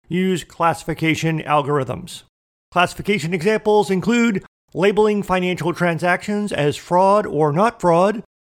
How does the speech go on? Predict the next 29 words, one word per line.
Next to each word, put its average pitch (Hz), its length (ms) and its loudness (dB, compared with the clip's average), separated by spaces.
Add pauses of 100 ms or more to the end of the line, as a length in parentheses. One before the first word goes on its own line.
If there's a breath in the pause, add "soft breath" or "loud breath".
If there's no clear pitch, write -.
(100)
or 220 200 4
labeling 247 500 -2
sensor 226 460 0
readings 170 560 0
streaming 208 520 0
from 190 260 0
edge 185 380 -2
I 180 180 0
O 175 160 2
T 180 300 -2
connected 165 420 -4
equipment 208 560 -4 (260)
as 170 160 -2
an 185 120 -2
extreme, 233 680 -6
high, 180 600 0
moderate, 180 500 0
acceptable, 196 800 0 (120)
or 180 240 4
low 190 240 6
risk 190 600 0
for 165 240 0
maintenance 196 520 0
requiring 160 680 -2
downtime. 127 720 -4 (1200)
Many 190 600 0
machine 196 380 -2
learning 202 340 0
algorithms 156 720 -2